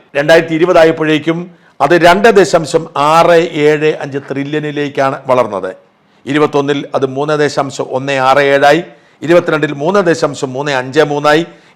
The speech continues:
ഇരുപത്തിമൂന്നിൽ മൂന്ന് ദശാംശം അഞ്ച് അഞ്ചായി. ഇരുപത്തിനാലിലാണ് ഇതിപ്പോൾ ഏതാണ്ട് നാല് ട്രില്യണിലേക്ക് എത്തിയിരിക്കുന്നത്. അതായത് കഴിഞ്ഞ പത്ത് വർഷത്തിനിടയിൽ ഇന്ത്യൻ എക്കണോമിയുടെ മൊത്തം തുക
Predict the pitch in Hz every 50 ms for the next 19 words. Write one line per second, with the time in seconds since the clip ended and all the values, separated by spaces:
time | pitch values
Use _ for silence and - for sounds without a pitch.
0 | 135 156 185 190 196 190 180 165 160 151 147 147 147 147 156 170 170 165 156 151
1 | 143 - 147 143 123 - 131 135 - - 117 127 139 135 143 156 143 143 147 131
2 | 151 151 156 170 185 - - - 151 165 175 170 170 175 151 151 151 151 147 143
3 | 139 139 135 135 135 139 139 135 135 131 139 135 135 131 131 131 127 - - -
4 | _ _ _ - 117 123 127 135 139 139 139 139 - 131 123 131 131 131 127 127
5 | 120 123 123 117 - - 123 - - - 110 - 127 113 101 95 - 92 92 90
6 | 92 98 98 - _ - 123 151 156 160 170 185 190 170 160 156 160 160 131 156
7 | 143 - 180 170 160 - - 135 - 131 127 123 127 135 147 156 180 180 - _
8 | _ _ _ _ _ - 156 151 170 165 156 151 151 - 147 151 151 151 151 151
9 | 151 156 147 156 175 - - - _ 139 135 160 170 - - - 214 190 180 -
10 | - 156 131 123 110